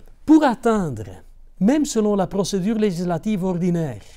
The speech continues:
la majorité qualifiée au sein du Conseil et la majorité parlementaire requise au sein du Parlement européen, on doit faire des compromis de texte,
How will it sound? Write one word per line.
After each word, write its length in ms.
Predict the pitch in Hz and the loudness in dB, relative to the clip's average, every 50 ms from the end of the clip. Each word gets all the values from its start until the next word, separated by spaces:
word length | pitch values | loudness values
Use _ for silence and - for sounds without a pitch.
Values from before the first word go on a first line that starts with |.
| - - - - - - - - - - - - - - | -20 -20 -20 -20 -20 -20 -20 -20 -20 -20 -20 -18 -6 0
la 120 | 165 175 | 2 4
majorité 580 | 185 196 196 180 202 196 202 196 - 220 208 190 | 4 4 2 2 0 -2 -2 -2 0 0 -2 -2
qualifiée 600 | - - 294 294 285 277 240 - - 247 233 220 | 0 0 2 2 4 2 0 0 -2 -2 0 0
au 140 | 208 190 170 | 0 0 -2
sein 260 | - - 214 196 185 | -4 -4 -4 -4 -4
du 100 | 170 180 | -6 -6
Conseil 580 | - 175 170 143 - - 165 135 117 113 110 - - - - - 175 | -6 -6 -6 -6 -6 -6 -6 -6 -8 -8 -12 -16 -20 -20 -14 -6 -4
et 80 | 170 | -2
la 100 | 165 175 | -2 0
majorité 640 | 180 190 190 160 180 170 180 165 165 - 185 175 175 | 0 0 -2 -2 -2 -2 -2 -2 -2 -2 -4 -4 -2
parlementaire 800 | - 262 262 247 247 226 202 202 196 175 - 214 208 208 190 185 | 0 0 0 2 2 0 0 0 -2 -4 -4 -4 -4 -2 -2 -4
requise 580 | 170 - - 220 208 185 156 123 123 120 104 - - - | -6 -6 -6 -6 -8 -8 -8 -10 -12 -14 -16 -16 -14 -10
au 100 | 165 147 | -8 -8
sein 240 | - - 208 190 180 | -6 -4 -4 -4 -4
du 140 | 156 156 - | -4 -4 -2
Parlement 440 | 170 160 151 156 160 156 156 151 143 | -2 -2 0 0 -2 -2 -2 -4 -4
européen, 600 | 139 135 135 127 - 127 117 120 151 190 - 330 - - - - - - - - - - - - - - - - - - - - - - - - - - - - - | -4 -6 -6 -6 -6 -6 -6 -4 -4 -6 -8 -10 -14 -20 -20 -20 -20 -20 -20 -20 -20 -20 -20 -20 -20 -20 -20 -20 -20 -20 -20 -20 -20 -20 -20 -20 -20 -20 -20 -10 -2
on 160 | - 202 202 196 | 0 2 2 2
doit 340 | 185 214 269 302 294 302 | 2 2 2 2 0 0
faire 500 | - - - - 240 214 180 131 104 104 - - - - - - - - - - - - | -2 -6 -4 -2 0 0 -2 -4 -8 -10 -16 -18 -20 -20 -20 -20 -20 -20 -20 -20 -16 -8
des 160 | 156 160 165 160 | -4 -2 -2 -2
compromis 600 | - - 320 339 240 208 202 208 202 202 220 208 | 0 0 0 0 0 0 0 0 2 2 2 0
de 120 | 165 165 | -2 -2
texte, 640 | 117 - 185 202 240 - - - - - - - - | -2 -2 -2 -2 -2 -4 -10 -12 -12 -12 -14 -18 -20